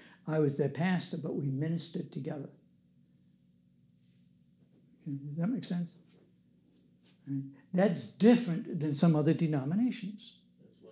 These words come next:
Speaker 2: we got different denominations.
Speaker 1: Sure. Yeah. Same way with United Methodist. We are not appointed to a church. As a pastor, we're appointed to the community through the church.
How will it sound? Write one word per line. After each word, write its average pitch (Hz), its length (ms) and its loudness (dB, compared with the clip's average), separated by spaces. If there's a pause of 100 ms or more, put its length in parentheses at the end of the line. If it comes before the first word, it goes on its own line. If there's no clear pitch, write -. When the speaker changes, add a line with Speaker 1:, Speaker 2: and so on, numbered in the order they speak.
(140)
Speaker 2:
we 113 80 -20
got 107 120 -20
different - 340 -20
denominations. - 640 -20
Speaker 1:
Sure. 320 320 6 (360)
Yeah. 226 120 -6 (300)
Same 202 340 8
way 180 120 6
with 160 220 0
United 156 300 -4
Methodist. 180 560 -6 (360)
We 190 240 6
are 196 120 4
not 175 360 4
appointed 170 760 2 (720)
to 190 140 2
a 202 60 2
church. - 520 -6 (1400)
As 147 160 0
a 165 40 -2
pastor, 233 480 2
we're 175 220 0
appointed 175 440 -4
to 180 60 -2
the 147 120 -4
community 196 500 6
through 302 340 4
the 277 120 4
church. - 560 -4